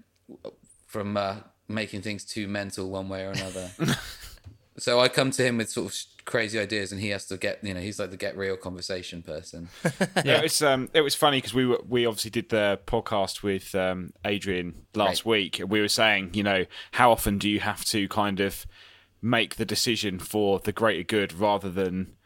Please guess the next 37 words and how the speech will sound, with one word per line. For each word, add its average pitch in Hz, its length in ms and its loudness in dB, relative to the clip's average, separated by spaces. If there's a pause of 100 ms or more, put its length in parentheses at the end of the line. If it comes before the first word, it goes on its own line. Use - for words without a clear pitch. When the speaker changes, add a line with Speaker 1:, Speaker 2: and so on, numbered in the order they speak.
(340)
Speaker 2:
kind 110 200 0
of 101 80 -4
going, 101 460 2
"This 123 180 4
is 104 100 -2
a 107 60 0
pedal 104 300 2
that 104 180 2
I 110 160 6
want, 101 340 2
and 95 120 -4
it - 80 -4
sounds 95 240 -4
exactly 98 340 -4
how 95 220 2
I 98 80 4
want 90 320 -2
it," - 80 -6
versus, 87 600 -4 (1120)
"I 117 80 2
Speaker 1:
Right. 131 80 4
Speaker 2:
probably 110 300 4
shouldn't 113 320 2
have 104 220 -2
that, 95 240 4
and 98 80 -2
it 117 80 -4
should - 220 -2
be 101 80 -4
like 95 260 2
this 98 320 -2
because 92 340 -8
more 95 240 -2
people 92 300 -6
will 87 140 -2
enjoy 87 320 -2
it." - 120 -8